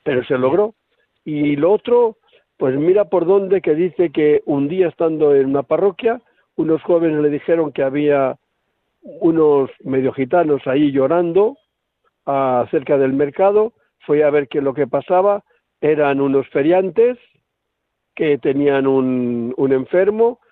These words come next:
Entonces don Dino dice que entró a visitarlo, a consolarlo, y él mismo cuenta que cuando salió de aquella caravana, nunca jamás su vida volvió a ser la misma.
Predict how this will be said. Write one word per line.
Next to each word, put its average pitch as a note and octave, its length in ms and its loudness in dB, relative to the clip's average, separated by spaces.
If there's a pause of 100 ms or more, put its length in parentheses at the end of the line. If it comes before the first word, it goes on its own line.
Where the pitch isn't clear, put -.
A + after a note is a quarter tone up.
(140)
Entonces D3 260 -4
don C3 220 0
Dino D3 240 2
dice C3+ 340 -4
que B2 120 -2
entró B2 440 -2
a A#2+ 160 -2
visitarlo, E3 680 -2
a D3 40 -2
consolarlo, E3+ 760 -2 (420)
y D3 160 -2
él E3+ 100 2
mismo C#3+ 360 -2
cuenta C3+ 560 -2 (640)
que B2+ 160 -6
cuando D#3 420 -2
salió C3+ 320 -2
de B2+ 100 -4
aquella C3 320 -2
caravana, B2+ 640 -4 (420)
nunca C3+ 680 -2
jamás C#3 540 -2
su B2 140 -8
vida D3+ 420 0 (120)
volvió A#2+ 420 -4
a - 80 -14
ser C#3+ 160 -8
la A2+ 120 -6
misma. A2 460 -12